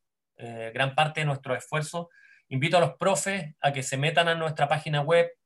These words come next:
sicat punto c l, que visiten el Facebook, que visiten Instagram, estamos en redes sociales a través de Explora Bio Bio, sicat,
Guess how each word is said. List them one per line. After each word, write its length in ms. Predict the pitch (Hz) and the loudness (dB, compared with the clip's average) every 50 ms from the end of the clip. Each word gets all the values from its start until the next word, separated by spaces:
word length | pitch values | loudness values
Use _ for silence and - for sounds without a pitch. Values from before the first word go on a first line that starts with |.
| _ _ - | _ _ -12
sicat 360 | - 123 123 139 135 135 135 | -12 -4 0 0 0 0 -2
punto 760 | - 131 127 - - 120 117 117 117 120 117 117 117 - _ _ | -8 -8 -8 -8 -6 -6 -4 -4 -4 -4 -4 -6 -8 -12 _ _
c 340 | _ - - 127 127 143 165 | _ -12 -6 -4 -2 0 0
l, 360 | 175 170 165 165 160 - - _ _ _ _ _ _ _ _ | 0 0 -2 -4 -4 -6 -10 _ _ _ _ _ _ _ _
que 100 | - 120 | -6 -6
visiten 420 | 117 113 113 - 160 151 175 160 151 | -6 -4 -4 -4 -2 0 0 0 0
el 120 | 139 131 | 0 -2
Facebook, 680 | - - - 170 170 165 151 - - 131 147 151 147 147 | -4 0 2 2 4 4 2 -4 -4 -4 -2 -2 -4 -4
que 140 | - 127 117 | -6 -8 -8
visiten 840 | 117 110 - - 151 143 - 143 139 135 135 131 131 127 123 120 123 | -8 -6 -6 -4 -4 -2 -2 -2 -2 -2 -2 -4 -6 -6 -8 -6 -4
Instagram, 600 | 147 151 156 151 151 - 135 135 135 135 131 135 | -2 -2 -2 -2 -2 0 0 2 2 2 0 -2
estamos 340 | 127 - - 139 139 135 131 | 0 2 2 2 2 2 -2
en 80 | 123 | -2
redes 180 | 127 127 127 - | -2 -4 -4 -4
sociales 360 | - 123 - 147 139 135 131 | -8 -8 -4 -2 -2 -2 -2
a 20 | |
través 240 | 131 123 123 123 120 | -2 -2 -4 -6 -8
de 60 | 120 | -12
Explora 340 | - - - 127 127 123 117 | -16 -12 -8 -4 -2 -2 -2
Bio 240 | 110 110 104 101 101 | -4 -6 -8 -10 -8
Bio, 380 | 117 135 156 160 156 147 131 123 | -6 -6 -6 -4 -2 -2 -4 -4
sicat, 560 | - - 120 - - 139 143 143 143 143 | -4 -8 -8 0 4 6 6 6 6 4